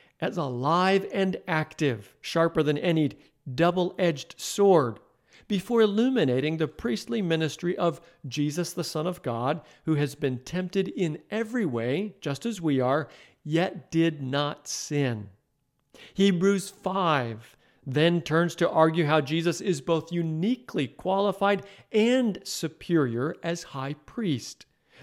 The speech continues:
The author begins by noting, first, that human high priests are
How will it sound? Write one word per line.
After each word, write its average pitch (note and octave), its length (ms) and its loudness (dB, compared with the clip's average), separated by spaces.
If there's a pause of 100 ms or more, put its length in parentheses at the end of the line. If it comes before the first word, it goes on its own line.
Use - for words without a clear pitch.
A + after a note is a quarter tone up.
The D3 100 -2
author E3+ 340 2
begins D#3+ 440 2
by C#3+ 180 2
noting, D3+ 400 2 (140)
first, D#3+ 560 0 (200)
that E3+ 200 0
human C4+ 420 0
high B2+ 220 -2
priests F3+ 580 -6
are C#3+ 320 0